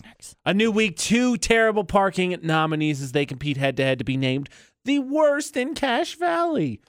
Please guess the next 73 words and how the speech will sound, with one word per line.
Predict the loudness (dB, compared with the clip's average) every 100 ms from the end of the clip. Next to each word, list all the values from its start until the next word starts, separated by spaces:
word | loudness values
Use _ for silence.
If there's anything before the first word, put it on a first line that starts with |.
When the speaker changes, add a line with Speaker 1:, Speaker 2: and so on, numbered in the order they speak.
| _ -6
Speaker 1:
Which | -2
is | 2
not, | 4 2
like, | 0 0
a | -2
great | -2 -2 -2
honor, | -2 -2 -2 -4
I'll | -6
be | -4
honest. | -4 -4 -6 -10 -14 -18 _ _ _
Speaker 2:
No, | -8 -6 -2
I'm | 0
not | 0
gonna | -2 -4
put | -2
it | -4
on | -2
my | -2 -2
resume. | -4 -12 -18 -16 -8
Speaker 1:
Well, | -6
you | -6
should. | -4 -2 -2 -6
It'd | -14 _ _ -2
Speaker 2:
Why? | 0 0
Speaker 1:
be | 0
cool. | -2 -4 _ _ -4
Speaker 2:
A | -2
J | 0 0
McCall | -2 0 0
at | 0
V | -4
F | -4
X | -2
that | 0
I |
was | 0 -2
featured | -4 -4 -6
in | -2
Park | -2 -2
Narcs | -4 -6
and | -6
I | -6
was | -6 -6
once | -6 -6
named | -6 -6
the | -6
worst | -4 -6 -4
parker | -4 -4 -6
in | -10
Cache | -8 -8 -4
Valley | -4 -2
for | -4 -2
a | 0
week. | 0 -2 -6 _
Speaker 1:
<laughs> | -20 -20 _ _ _ _ -8
Hey, | -8 -6
it's | -4
an | -2
award | 0 -2 -2
of | -2
some | 2 4
Speaker 2:
Hey, | 6
what | 6
would | 6
a | 6
Speaker 1:
sort. | 4
Speaker 2:
dunce | 4 4 0 -2
cap | 2 2 0
look | -2 -4 -2
like | -4 -4
for | -2 -2
a | -2
vehicle? | -6 -8 -10 -12 -14 -16